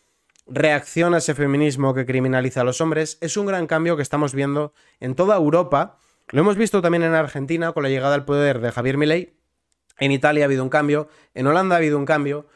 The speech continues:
Próximamente, según las encuestas, lo va a haber, bueno, en Suecia también, Suecia que era conocida por progre, según las encuestas va a pasar lo mismo en Alemania y en Francia,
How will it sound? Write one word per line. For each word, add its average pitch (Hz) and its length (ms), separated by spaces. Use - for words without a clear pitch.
Próximamente, 175 720
según 160 260
las 165 180
encuestas, 156 680
lo 127 400
va 143 100
a - 40
haber, 143 100
bueno, 165 200
en 120 60
Suecia 165 320
también, 160 300
Suecia 185 280
que 139 60
era 139 120
conocida 147 420
por 131 180
progre, 180 380
según 196 280
las 202 180
encuestas 175 520
va 165 80
a - 20
pasar 156 240
lo 151 80
mismo 151 220
en 143 60
Alemania 139 400
y 139 60
en 135 100
Francia, 156 420